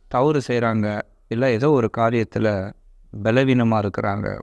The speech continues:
ஒழுங்கீனமா இருக்கிறாங்கன்னா, முதலாவது நாம நம்மளுடைய இருதயம் அவங்கள,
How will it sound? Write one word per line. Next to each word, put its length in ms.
ஒழுங்கீனமா 680
இருக்கிறாங்கன்னா, 720
முதலாவது 520
நாம 440
நம்மளுடைய 600
இருதயம் 680
அவங்கள, 540